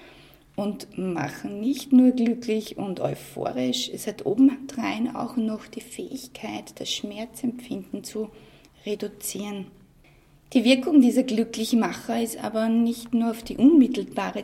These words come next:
Zeit während des Trainings beschränkt, sondern auch im Zuge von sehr starken Anstrengungen schüttet das Gehirn in bestimmten Regionen aus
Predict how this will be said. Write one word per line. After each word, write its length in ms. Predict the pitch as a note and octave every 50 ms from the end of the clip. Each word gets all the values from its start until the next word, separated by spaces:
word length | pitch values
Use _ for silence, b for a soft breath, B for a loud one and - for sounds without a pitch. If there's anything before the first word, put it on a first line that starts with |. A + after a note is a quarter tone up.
| - -
Zeit 400 | - - G3+ - F#3 - - E3+ D#3 D#3
während 460 | F3 F3 F3 F3+ F#3 G#3+ A#3+ A#3+ -
des 160 | C#4 - -
Trainings 520 | - C#4 C4 B3+ B3 B3+ B3 A#3+ - -
beschränkt, 680 | - A#3 A3 - - - G3 G3 G3+ A3 - - - - - B B B B B B B B B B B B B B B B B B B B B _ -
sondern 720 | - - - A3+ A3+ A3 A3+ A3 A3+ A3 A3+ A3+ - -
auch 200 | D3 - - -
im 200 | B3+ A#3 A#3+ -
Zuge 300 | - B3 A#3+ A#3+ B3+ B3
von 240 | B3 B3 A3 G#3 G3
sehr 240 | - A3+ G#3 G#3 -
starken 640 | - - - - - A3+ - - - A#3+ A3+ - -
Anstrengungen 800 | G#3 A3 A#3+ B3 - - - G3+ F#3+ F#3+ F#3 F#3+ F#3+ G3 G3+ G#3+
schüttet 420 | - - G3 - - G#3+ - -
das 200 | A3+ - - -
Gehirn 640 | - G3+ F#3+ - - - G3 G3 G3+ G3+ G#3 G#3 G3+ B B B B B B B B B B B
in 120 | - G#3 F#3
bestimmten 720 | G#3 G3+ - - A3 G#3 G3 - - - G#3+ G3+ G3+ F#3+ - B B B B B B B B -
Regionen 840 | - A3 F#3+ - - G3 G3 F#3+ F#3 F3+ F#3 F#3 F3+ F3+ F3+ F3 F3 - - - - _ _ -
aus 580 | - - - - - A#3+ C#4+ D4+ - - -